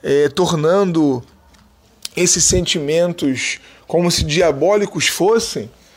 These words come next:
como se fossem inimigos nossos, que conseguiremos conquistar o altruísmo no lugar do egoísmo, a bondade no lugar da maldade. Então, a nove sessenta e sete terminou pra gente dizendo, "Calma,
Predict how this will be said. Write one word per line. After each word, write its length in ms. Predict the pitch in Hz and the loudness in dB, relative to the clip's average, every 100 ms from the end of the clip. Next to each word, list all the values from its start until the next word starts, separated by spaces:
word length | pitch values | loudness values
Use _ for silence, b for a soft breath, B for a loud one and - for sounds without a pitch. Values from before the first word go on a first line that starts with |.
| b | b
como 180 | - 175 | -6 -6
se 140 | 175 - | -6 -4
fossem 360 | 190 175 196 | -4 -2 -2
inimigos 720 | 202 220 175 202 254 190 156 | 0 0 0 0 -2 -2 -4
nossos, 720 | 147 170 240 233 - - - - B B | -2 0 0 -2 -4 -8 -12 -14 B B
que 100 | - | -12
conseguiremos 840 | 165 190 170 196 175 160 170 175 - | -4 0 2 0 0 2 2 0 0
conquistar 800 | - 156 160 - - 147 143 - B B - | -4 -4 -4 -2 0 2 0 -4 B B -2
o 60 | |
altruísmo 720 | 147 - 156 143 170 190 156 | 0 0 0 0 2 0 0
no 100 | 151 | 0
lugar 340 | 156 139 139 135 | 0 2 2 2
do 120 | 135 | 2
egoísmo, 760 | 127 120 117 170 190 160 156 139 B B B | 0 -2 -2 0 0 -2 -6 -10 B B B
a 120 | B 143 | B 0
bondade 720 | 147 143 139 151 175 175 139 | 0 0 0 2 2 2 -2
no 80 | 147 | -6
lugar 260 | 139 135 | -4 -4
da 100 | 139 | -2
maldade. 720 | 135 123 135 156 170 156 151 B B - | -2 -2 0 2 0 -2 -10 B B -12
Então, 500 | 143 151 160 190 196 B B B | -6 0 0 0 -4 B B B
a 140 | 131 | 0
nove 240 | 147 175 165 | 2 2 2
sessenta 220 | 175 160 | 2 2
e 40 | |
sete 360 | 151 - 175 - | 0 -2 -2 -2
terminou 380 | 180 175 160 175 | -2 0 -2 -2
pra 140 | 151 | -2
gente 200 | 165 - | -2 -4
dizendo, 420 | 190 151 139 127 | -6 -4 -4 -6
"Calma, 840 | - 147 147 147 135 123 107 82 | -4 0 2 2 0 -2 -8 -12